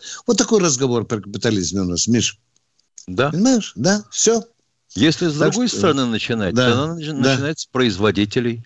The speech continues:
Speaker 2: Почему они отпускные цены задрали? Не можете ответить? Свободны.
Speaker 1: А товарищ Кудрин говорит: "Поменьше государства, поменьше государства, поменьше". А потом нам звонит человек, Самсонов, Тверь,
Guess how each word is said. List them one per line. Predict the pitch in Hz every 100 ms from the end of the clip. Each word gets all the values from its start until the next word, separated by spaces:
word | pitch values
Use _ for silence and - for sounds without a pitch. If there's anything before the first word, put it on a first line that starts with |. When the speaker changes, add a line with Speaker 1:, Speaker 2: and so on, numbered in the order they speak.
| _ _ -
Speaker 2:
Почему | 120 - 160 160
они | 135 120 120
отпускные | - 110 - 113 - 113 101
цены | - 104 110
задрали? | 104 120 120 120 117 113 _ _ _ _ _ _ _ _ _
Не | -
можете | 190 214 - 110
ответить? | - 87 - - - _ _
Свободны. | - - 180 151 147 127 127 - _ _ _ _ _ _ _ _ - - - - - - - - - - - - - - - -
Speaker 1:
А | -
товарищ | 117 170 180 -
Кудрин | 170 165 160
говорит: | 156 147
"Поменьше | 156 151 151 147
государства, | 143 143 147 123 117 - 85
поменьше | - 135 135 160 165 165
государства, | 165 - 165 170 156 120 - 90
поменьше". | 135 165 151 190 214 156
А | 139
потом | 139 208 277 262
нам | 233 214
звонит | 185 226 254 233
человек, | 151 151 131 113 113
Самсонов, | - 127 156 123 110 92
Тверь, | 107 110 -